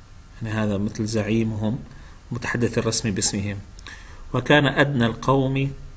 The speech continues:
مجلسا من أبي بكر". فقال أبو بكر: "كيف العدد فيكم؟ يعني كم عددكم؟" قال مفروق: "إنا لا نزيد على الألف، ولن تغلب ألف من قلة". فقال أبو بكر:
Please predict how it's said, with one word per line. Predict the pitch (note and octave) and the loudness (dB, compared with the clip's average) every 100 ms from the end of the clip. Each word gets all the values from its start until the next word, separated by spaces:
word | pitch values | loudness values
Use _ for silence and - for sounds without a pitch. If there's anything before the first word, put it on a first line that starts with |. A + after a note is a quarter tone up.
| - - | -10 2
مجلسا | B2 A#2+ A#2 - | 4 4 2 2
من | A2+ A2 | 2 2
أبي | G#2+ A2 | 2 2
بكر". | G#2+ G#2 - G2 | 4 2 2 -2
فقال | A#2+ - C3+ B2+ | -2 2 4 4
أبو | F#2+ G#2 | 2 2
بكر: | G#2 A2+ - - - - - - - - | 2 2 0 -8 -14 -16 -16 -16 -16 4
"كيف | G3+ G3 D3+ | 6 6 6
العدد | B2 G2+ A2+ G#2+ G#2 | 6 6 4 4 2
فيكم؟ | - G#2 G2+ G#2+ G#2 G#2 G2+ - - - - | 2 0 2 4 4 4 -2 -6 -14 -16 -8
يعني | G#2+ | -6
كم | G#2+ B2+ | 2 4
عددكم؟" | G#2 A2+ A2 G#2 G#2+ G2+ G#2 - | 4 4 4 4 2 -2 -2 -6
قال | - A#2+ A2+ | 4 6 6
مفروق: | G#2+ - B2+ B2 - | 2 0 -2 -2 2
"إنا | C#3+ C#3+ C3+ A#2 | 4 6 4 4
لا | A#2 | 4
نزيد | A2+ G#2 A2+ A#2 | 4 4 4 4
على | G2+ G#2 | 4 4
الألف، | G2+ - G#2 G#2+ - - - - - - - - - - - | 2 4 4 4 -2 -16 -18 -18 -16 -16 -16 -18 -20 -12 8
ولن | C3 C#3+ B2 B2 | 8 10 6 4
تغلب | D3+ B2+ A#2 A#2+ | 4 6 6 4
ألف | - C3+ C#3 - | 6 6 6 4
من | C3 A#2+ A2+ | 2 4 2
قلة". | - A#2 G#2+ G2 F#2+ - - - - - - - - | 2 2 4 2 0 -6 -16 -18 -20 -20 -18 -18 -4
فقال | A#2 A2+ B2+ A#2+ A2 | -4 2 6 6 6
أبو | A2 A2 G#2+ | 2 0 0
بكر: | G#2 A2 - A2 | 2 0 2 2